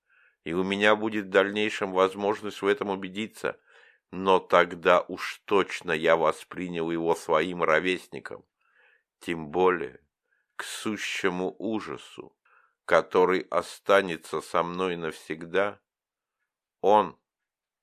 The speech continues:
потреблял в пищу другого мальчика, Бориса, который пропал две недели назад, которого безуспешно искали,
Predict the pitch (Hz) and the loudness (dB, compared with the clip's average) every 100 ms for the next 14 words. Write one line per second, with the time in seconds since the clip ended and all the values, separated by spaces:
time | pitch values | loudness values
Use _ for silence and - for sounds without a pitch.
0 | _ _ _ _ _ 87 85 - 87 90 | _ _ _ _ _ 4 4 2 -2 -2
1 | 87 92 92 85 - - 104 101 - 95 | 0 4 6 4 -2 -10 -10 -8 -6 -6
2 | 82 87 85 85 92 95 90 85 87 92 | -4 -4 -4 -2 4 6 6 2 2 2
3 | 90 - - - - - - _ _ _ | 2 0 -10 -16 -16 -20 -20 _ _ _
4 | _ _ _ _ - 65 80 85 92 78 | _ _ _ _ -8 4 6 6 2 -6
5 | - - _ _ _ _ _ _ _ - | -16 -20 _ _ _ _ _ _ _ -2
6 | 76 73 87 85 87 - 85 82 90 87 | 0 2 2 2 0 4 4 6 6 4
7 | 82 80 82 85 85 82 82 82 78 80 | 2 -4 -4 -4 -6 -10 -6 -4 -4 -6
8 | 80 80 80 - 73 65 _ - _ _ | -6 -8 -10 -12 -20 -20 _ -20 _ _
9 | _ _ _ _ _ _ - 85 85 95 | _ _ _ _ _ _ -2 0 0 2
10 | 92 92 92 87 98 90 104 - - - | 4 4 4 0 -4 -6 -8 -8 -8 0
11 | 104 - 90 85 - 107 - - 110 110 | 0 0 -6 -10 -10 -18 -18 -8 -6 -6
12 | 73 - | -12 -16